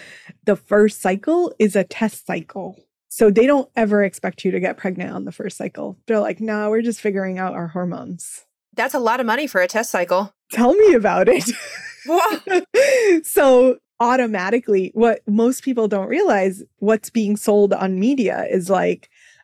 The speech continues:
Speaker 1: "Oh, you go into a clinic, walk out with a baby. Yay." Yes, it's expensive, but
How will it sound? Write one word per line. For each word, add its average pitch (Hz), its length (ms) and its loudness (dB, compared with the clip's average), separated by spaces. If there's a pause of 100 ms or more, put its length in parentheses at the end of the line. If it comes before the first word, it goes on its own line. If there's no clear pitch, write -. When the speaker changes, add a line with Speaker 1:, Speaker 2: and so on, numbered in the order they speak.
(160)
Speaker 1:
"Oh, 339 160 4
you 202 200 4
go 175 200 2
into 196 320 0
a 190 40 0
clinic, 415 600 2
walk 202 280 0
out 185 160 2
with 208 160 -2
a 330 40 4
baby. 453 640 6 (180)
Yay." 440 560 2 (120)
Yes, 330 400 2
it's - 260 -2
expensive, 262 960 -2
but 240 240 0